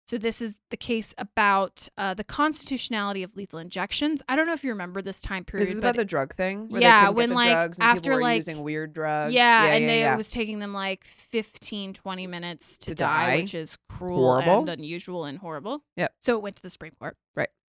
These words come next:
Speaker 1: So the case is about the constitutionality of lethal injections, the drug that they were using to sedate the prisoner so that they didn't feel anything wasn't working. And so it was a slow and painful death, basically. The other, other prisoners on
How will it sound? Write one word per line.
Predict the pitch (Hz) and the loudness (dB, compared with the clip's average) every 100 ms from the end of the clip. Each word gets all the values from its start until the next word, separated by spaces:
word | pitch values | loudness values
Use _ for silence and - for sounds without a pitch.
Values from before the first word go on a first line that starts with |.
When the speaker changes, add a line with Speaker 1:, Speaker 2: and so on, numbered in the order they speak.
| _ | _
Speaker 1:
So | - - 247 220 214 214 214 | -6 4 6 8 8 4 2
the | 226 | -2
case | 247 247 | 0 -2
is | 247 | 0
about | 233 214 | 0 0
the | 226 | -4
constitutionality | 220 208 - 220 233 208 208 | -4 -4 -2 -2 0 0 0
of | 208 | -2
lethal | 202 196 | -6 -6
injections, | 214 214 156 - - 185 269 - | -4 -4 -6 -8 -8 -4 -4 -2
the | 233 | -2
drug | 208 233 240 | 2 4 4
that | 233 | 0
they | 226 220 | -2 -2
were | 208 | -2
using | 190 190 196 208 | -4 -6 -6 -6
to | 196 | -6
sedate | 196 202 180 170 | -6 -4 -4 -6
the | |
prisoner | 196 - 190 190 180 180 | -8 -4 -4 -6 -8 -8
so | 180 | -8
that | 175 | -8
they | 175 180 | -6 -8
didn't | 185 180 | -8 -10
feel | - 202 185 | -8 -6 -4
anything | 180 180 180 180 - - | -6 -10 -10 -10 -16 -10
wasn't | 208 220 240 240 - | -2 0 0 -4 -8
working. | 185 - 220 349 466 - _ _ _ - | -10 -4 -2 -4 -6 -20 _ _ _ -8
And | 208 202 | -8 -6
so | 220 208 - | -4 -4 -6
it | 196 | -8
was | 196 | -6
a | 180 | -8
slow | 185 - 208 185 185 | -10 -6 -4 -2 -4
and | 180 | -6
painful | - 165 165 - 175 160 160 | -10 -12 -12 -10 -8 -6 -8
death, | - 143 - - | -8 -8 -8 -10
basically. | - 143 - - - 147 254 311 | -8 -8 -10 -20 -12 -8 -6 -6
The | 208 | -4
other, | 233 240 262 254 247 _ - | 2 6 6 6 2 _ -4
other | 240 254 | 2 4
prisoners | 254 262 233 226 - | 4 2 2 -2 -2
on | 220 208 202 | -2 0 0